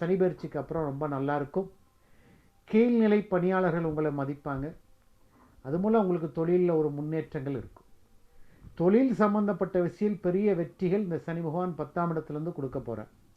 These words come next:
சனி சம்பந்தப்பட்ட துறையில் இருக்கிறவங்களுக்கு இரும்பு வியாபாரம், செங்கல் சூளை, வயல் சம்பந்தப்பட்ட, விவசாயம் சம்பந்தப்பட்ட பொருட்களை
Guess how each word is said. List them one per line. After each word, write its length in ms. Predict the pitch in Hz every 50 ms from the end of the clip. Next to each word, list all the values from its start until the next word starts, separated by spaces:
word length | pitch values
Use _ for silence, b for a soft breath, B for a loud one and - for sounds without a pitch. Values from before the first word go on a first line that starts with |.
| _ - - _ _ b b b b b b b b b b b b b b - -
சனி 240 | 175 170 196 240 269 247 - 220
சம்பந்தப்பட்ட 540 | 214 208 220 214 214 208 175 208 185 208 202 175 -
துறையில் 280 | 180 175 190 190 185 175
இருக்கிறவங்களுக்கு 720 | 165 151 - 160 156 147 151 147 143 143 135 135 - 180 185 - _ _ _ _ _ _ _ _ _ _ _ _ _ _ _ _ _ _ _ _ _ _ -
இரும்பு 440 | 143 147 156 165 180 185 180 170 165
வியாபாரம், 560 | 151 143 139 135 135 131 131 131 147 165 175 - _ _ _ _ _ _ _ _ _ _ _
செங்கல் 380 | - 165 156 165 160 165 156 139 - -
சூளை, 320 | - 135 127 131 147 156 170 170 - - _ _ - 127 135
வயல் 280 | 147 160 180 185 - - 165
சம்பந்தப்பட்ட, 640 | 147 147 147 143 139 135 123 135 127 - - 131 120 117 117 - _ -
விவசாயம் 460 | 147 160 190 180 - 185 180 175 160 -
சம்பந்தப்பட்ட 640 | 160 147 143 135 127 131 123 123 120 - - 120 110 104 B B B B B B B B B - -
பொருட்களை 420 | 160 160 170 156 - 165 156 143